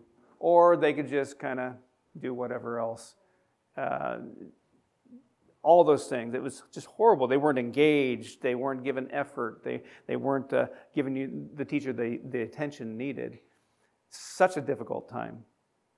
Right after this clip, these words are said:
But that's what learning requires, is the effort and the re-, and the engagement and the attention. And the, the reward for all that, though, is deeper understanding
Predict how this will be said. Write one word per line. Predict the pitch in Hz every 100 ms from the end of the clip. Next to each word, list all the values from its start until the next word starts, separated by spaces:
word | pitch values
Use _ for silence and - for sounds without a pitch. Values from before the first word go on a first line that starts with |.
| _ _ -
But | 160 127
that's | 170 170
what | 143 147
learning | 143 147 143 143
requires, | 139 135 - 139 139 123 107
is | 113
the | 123 127
effort | 151 147 - 120 113
and | 143
the | 123
re-, | 127 120
and | 139 131
the | 123
engagement | 120 143 143 143 127 117
and | 120
the | 123
attention. | 117 139 143 143 120 117 _ _ _ _ -
And | 147 151
the, | 147 151 131 -
the | 156 160
reward | 143 151 135 156 254 208 131 107 - -
for | 143
all | 131 120
that, | 123 123 123
though, | 127 123 123 - -
is | 147 131
deeper | 123 117 208 240 226 170 123 -
understanding | 151 131 - 151 143 123 120